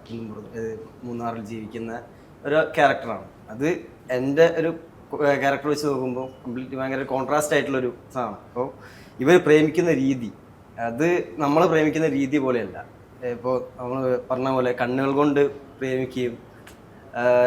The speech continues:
ച-, ഓരോ ജസ്റ്റേഴ്സ് കൊണ്ട് ഓരോ കാര്യങ്ങൾ നമ്മൾ കമ്മ്യൂണിക്കേറ്റ് ചെയ്യുകയും ചെയ്യുന്ന ഒരു കാലമായിരുന്നു അന്ന്. അപ്പോൾ ഇന്നത്തെ പോലെ നമുക്ക് ഓപ്പൺ ആയിട്ട് സംസാരിക്കാനോ അങ്ങനെയുള്ളൊരു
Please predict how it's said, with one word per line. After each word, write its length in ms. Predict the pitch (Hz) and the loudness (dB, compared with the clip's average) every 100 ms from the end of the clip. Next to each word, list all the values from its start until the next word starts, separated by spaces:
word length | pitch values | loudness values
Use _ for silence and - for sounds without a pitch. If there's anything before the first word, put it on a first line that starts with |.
| 123 | 4
ച-, 260 | 131 131 135 | 0 0 4
ഓരോ 460 | 151 160 - - - - | 6 6 4 -8 -14 -10
ജസ്റ്റേഴ്സ് 560 | 147 165 - 196 190 202 | -2 -2 2 2 4 6
കൊണ്ട് 240 | 190 190 | 6 6
ഓരോ 340 | 170 160 160 151 | 6 6 4 6
കാര്യങ്ങൾ 360 | 143 143 147 | 6 6 2
നമ്മൾ 200 | 147 143 | 2 2
കമ്മ്യൂണിക്കേറ്റ് 560 | 143 135 139 139 147 147 | 0 -2 -2 2 2 2
ചെയ്യുകയും 240 | 147 143 | 2 0
ചെയ്യുന്ന 220 | 135 139 135 | 0 0 0
ഒരു 120 | 127 | 2
കാലമായിരുന്നു 460 | 123 123 127 113 | 2 2 0 -2
അന്ന്. 200 | 104 101 95 - - - - | -6 -10 -12 -18 -20 -20 -20
അപ്പോൾ 320 | - 123 123 123 - - - - | -10 -4 -4 -4 -12 -20 -18 -2
ഇന്നത്തെ 260 | 135 156 160 | 2 6 8
പോലെ 180 | 165 | 8
നമുക്ക് 220 | 160 160 156 | 6 4 2
ഓപ്പൺ 280 | 156 165 | 2 4
ആയിട്ട് 340 | 160 160 160 156 | 4 4 0 0
സംസാരിക്കാനോ 680 | 147 143 151 143 147 147 | -2 2 4 4 6 4
അങ്ങനെയുള്ളൊരു 720 | 127 98 120 131 139 143 160 | 4 -2 -2 0 2 2 0